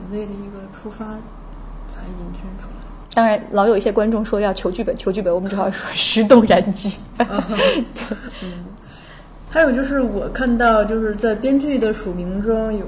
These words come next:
Speaker 1: 一个叶子霖，
Speaker 2: 嗯。
Speaker 1: 他的名字不可忽略，
Speaker 2: 嗯。
Speaker 1: 所以也想问问，就是你们是什么时候认识的？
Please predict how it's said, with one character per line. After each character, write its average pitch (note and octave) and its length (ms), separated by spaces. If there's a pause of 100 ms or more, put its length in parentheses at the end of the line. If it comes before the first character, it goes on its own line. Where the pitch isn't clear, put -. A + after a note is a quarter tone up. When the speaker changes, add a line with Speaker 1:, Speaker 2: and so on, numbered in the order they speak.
Speaker 1:
一 G3 120
个 G3 240
叶 A3+ 140
子 G3+ 180
霖， F3+ 120 (320)
Speaker 2:
嗯。 B3 240
Speaker 1:
他 A#3+ 120
的 A#3 60
名 G#3 200
字 G#3 120
不 A3+ 120
可 G#3 160
忽 A3+ 200
略， A#3+ 200 (160)
Speaker 2:
嗯。 B3 280
Speaker 1:
所 B3 120
以 A#3+ 140
也 A3+ 140
想 A3 300
问 A3 140
问， G#3+ 140
就 A3+ 80
是 A#3+ 60
你 G#3+ 100
们 G#3+ 160
是 B3 140
什 G#3 120
么 A3 140
时 C4 60
候 C#4 80
认 F4+ 100 (160)
识 F#3 100
的？ - 140